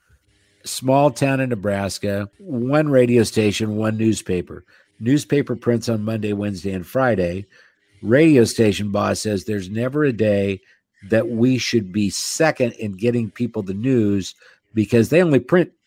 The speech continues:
three times a week. So if there's a story, we're on it. We want to be first, and we want people to come to the radio station for their news, not the newspaper.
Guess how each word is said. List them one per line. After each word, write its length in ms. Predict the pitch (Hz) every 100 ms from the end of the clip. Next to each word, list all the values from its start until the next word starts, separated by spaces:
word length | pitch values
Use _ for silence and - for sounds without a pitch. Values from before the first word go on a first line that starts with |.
| -
three 200 | 110 117
times 340 | 120 123 107
a 60 | 104
week. 400 | 120 139 - _ _ _ _ _ _ _ _
So 340 | - - 127 123
if 240 | 131 113
there's 280 | 147 185 135
a 80 | 120
story, 420 | - 104 107 110
we're 240 | 117 151
on 280 | - 123 113
it. 180 | 117 - _ _ _ _ 107
We 140 | 123
want 180 | 123 117
to 60 |
be 120 | 107 104
first, 380 | - 110 101
and 100 | 117
we 80 | 110
want 240 | 110 107 -
people 240 | 123 113
to 80 | 101
come 240 | - 107
to 80 | 101
the 100 | 95
radio 380 | 113 127 110 101
station 520 | - 104 92 104 95
for 180 | - 104
their 160 | 98
news, 320 | 95 98 92 95
not 160 | 90
the 80 | 110
newspaper. 580 | 135 160 - 90 78